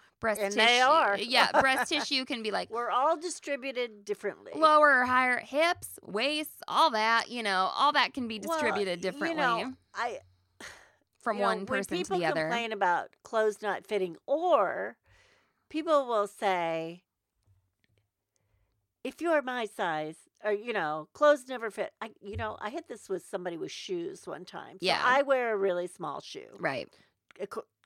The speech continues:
Speaker 2: compared to the rest of the world, right? I wear a five or five and a half.
Speaker 1: Mm-hmm.
Speaker 2: Okay. That's pretty small for a woman's shoe. I think the average size is, like, seven and a half or eight. And I've had people say to me, "Oh, you're lucky.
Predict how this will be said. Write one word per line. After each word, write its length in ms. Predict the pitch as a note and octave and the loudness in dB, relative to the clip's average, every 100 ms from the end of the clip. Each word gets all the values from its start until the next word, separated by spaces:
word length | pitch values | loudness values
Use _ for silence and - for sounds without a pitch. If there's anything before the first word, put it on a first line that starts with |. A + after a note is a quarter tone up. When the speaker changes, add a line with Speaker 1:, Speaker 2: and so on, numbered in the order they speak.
| - | -16
Speaker 2:
compared 440 | G#3 G#3 A#3 A3+ | -12 -4 -4 -2
to 100 | A3+ | -4
the 80 | F#3+ | -2
rest 300 | F#3 F3+ - | 0 -2 -4
of 80 | D#3+ | -6
the 80 | E3 | -6
world, 380 | G#2 - - _ _ | -8 -10 -16 _ _
right? 300 | F#3+ F3 - _ _ - - - | -8 -8 -10 _ _ -20 -16 -2
I 140 | G#3 | 0
wear 200 | A3 A3+ | 2 2
a 40 | G3+ | 0
five 320 | G3+ F#3 F3+ | 0 -2 0
or 120 | F#3 | -4
five 240 | F3+ E3 D#3+ | -4 -4 -6
and 80 | |
a 40 | D#3 | -10
half. 260 | - _ A3 | -14 _ -4
Speaker 1:
Mm-hmm. 260 | A3 F3+ | -2 0
Speaker 2:
Okay. 320 | G3+ F#3 - - _ - G#2+ | -2 -2 -8 -12 _ -20 -10
That's 200 | A3+ - | -10 -8
pretty 200 | A3 A#3 | -10 -10
small 340 | - G#3 F#3+ - | -4 -4 -4 -6
for 360 | F#3+ F3 F3 - _ _ _ - | -4 -4 -4 -12 _ _ _ -4
a 120 | G3 | 0
woman's 380 | F#3+ F3+ F3+ F3 | 0 0 -4 -8
shoe. 300 | - D#3+ D3+ | -10 -6 -6
I 80 | |
think 200 | D#3+ F#3+ | -6 -8
the 60 | E3+ | -6
average 280 | D3 C#3+ - | -6 -8 -10
size 300 | E3+ D3 C#3 | -6 -6 -8
is, 180 | B2+ - | -16 -14
like, 180 | A#2 - | -14 -10
seven 280 | E3 C#3 | -10 -10
and 100 | C#3+ | -10
a 20 | B2+ | -12
half 200 | G2+ - | -12 -12
or 100 | - | -16
eight. 160 | - _ _ _ _ _ _ _ _ _ _ _ - _ _ _ _ _ _ _ G#3+ | -16 _ _ _ _ _ _ _ _ _ _ _ -20 _ _ _ _ _ _ _ -8
And 220 | G3+ E3 _ _ - | -8 -10 _ _ -12
I've 240 | D#3+ G#3 | -10 -10
had 220 | C4 - | -12 -12
people 280 | - E3 F#3+ | -14 -14 -14
say 200 | - F3+ | -12 -10
to 60 | F3 | -10
me, 160 | E3 - - | -14 -8 2
"Oh, 220 | C#4+ D4+ | 2 2
you're 340 | G3 B3+ D4 | 0 2 2
lucky. 580 | F3+ F#3+ C4+ - F#3+ - | 2 -4 -4 -8 -12 -12